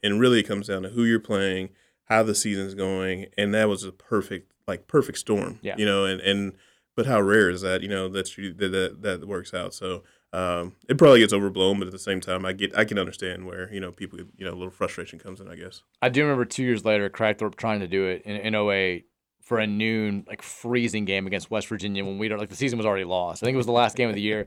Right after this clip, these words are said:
Speaker 1: <laughs>
Speaker 2: and we're sitting there, and it's like, you know, it's like twenty-five percent people wearing black, and I'm like, "This just sucks." I'm like, I'm like, "Let's never, don't try to do this again, ever."
Speaker 1: <laughs> Right.
Speaker 2: The blackouts during the day, just, they, they don't.
Speaker 1: Yeah.
Speaker 2: It just does not
Speaker 1: They can
Speaker 2: work.
Speaker 1: backfire on you.
Speaker 2: It's, yeah.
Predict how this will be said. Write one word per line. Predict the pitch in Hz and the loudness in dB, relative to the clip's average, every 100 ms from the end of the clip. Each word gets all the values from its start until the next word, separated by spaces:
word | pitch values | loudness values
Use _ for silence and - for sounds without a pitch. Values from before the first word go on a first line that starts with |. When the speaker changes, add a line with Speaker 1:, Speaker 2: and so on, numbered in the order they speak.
| - - | -10 -20
Speaker 1:
<laughs> | _ | _
Speaker 2:
and | 120 | -2
we're | 123 | 0
sitting | - 139 131 | 2 2 4
there, | 113 110 | 6 4
and | 110 | 2
it's | - | -2
like, | 107 - 95 | -6 -6 -12
you | |
know, | 87 | -12
it's | - | -12
like | 98 | -12
twenty-five | - 156 127 135 117 | -2 0 4 6 6
percent | 113 123 117 | 4 -2 -2
people | 120 110 | -2 -2
wearing | 110 107 95 | -2 -2 -2
black, | 101 98 98 | -2 0 -2
and | - | -4
I'm | 101 | -6
like, | 98 | -4
"This | 95 - - | -4 -4 -6
just | - 92 - - - | -8 -10 -10 -14 -4
sucks." | 160 - 139 - | -2 -2 -4 0
I'm | 160 | 0
like, | 120 165 | 2 4
I'm | 147 147 | 4 6
like, | 143 - 175 - | 4 4 -2 2
"Let's | 160 156 | 0 0
never, | 151 160 160 143 139 - - | 6 8 8 4 0 0 10
don't | 190 185 | 10 10
try | - 175 151 | 10 10 10
to | |
do | 147 139 | 4 2
this | 123 | 2
again, | 123 127 113 107 | 2 4 4 4
ever." | 101 127 101 | 4 2 0
Speaker 1:
<laughs> | 170 | 0
Right. | - - _ | -2 -12 _
Speaker 2:
The | 139 | 4
blackouts | 139 160 156 143 | 8 8 8 4
during | 120 135 | 4 2
the | 117 | 2
day, | 107 101 | 2 0
just, | 98 - | -2 -6
they, | - 110 | -2 -2
they | 95 104 95 | 0 0 0
don't. | 87 85 - | -4 -8 -10
Speaker 1:
Yeah. | 123 | -8
Speaker 2:
It | 120 | -6
just | 104 - | -6 -6
does | 92 | -6
not | 95 | -2
Speaker 1:
They | 180 | 2
can | 190 | 4
Speaker 2:
work. | 180 104 | 4 0
Speaker 1:
backfire | - 101 - | 0 -2 -2
on | 87 | -10
you. | 120 _ _ | -16 _ _
Speaker 2:
It's, | 110 - | -10 -10
yeah. | 95 | -14